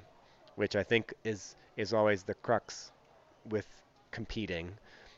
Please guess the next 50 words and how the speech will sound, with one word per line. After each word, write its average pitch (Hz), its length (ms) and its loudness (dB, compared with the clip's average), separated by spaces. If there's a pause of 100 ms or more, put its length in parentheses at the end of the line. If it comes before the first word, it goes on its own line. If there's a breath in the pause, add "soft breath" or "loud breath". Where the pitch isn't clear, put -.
(220 loud breath)
'cause 101 220 0
you 107 100 6
have 101 100 6
a 104 60 0
competition 131 560 2
in 120 100 2
two 127 200 0
weeks, - 480 -2 (800)
you 107 120 2
have 117 160 6
to - 80 -4
get 127 180 4
to - 80 -8
the 117 80 0
competition. 98 720 -4 (100)
But 113 120 8
in 110 140 8
one 143 220 12
sense, 123 440 6 (140)
you 123 120 4
have 104 100 6
to 104 60 -14
be 110 100 2
willing 107 260 6
to 104 60 -2
take 104 220 -4
whatever 101 260 -2
time 95 240 -2
it 87 120 -8
takes. 156 320 4
In 107 80 0
the 110 120 -4
other 127 200 2
sense, 110 340 2
you 110 80 -2
have 110 140 0
a 101 60 -4
job 98 340 0
to 160 80 2
do, 180 320 6 (380 loud breath)
and 113 160 0
on 127 180 4
the 147 80 0
day, 120 220 2
you 113 100 0
have 107 160 -2
to 98 60 -10
do 95 120 -6
the 90 80 -8
job. 76 280 -8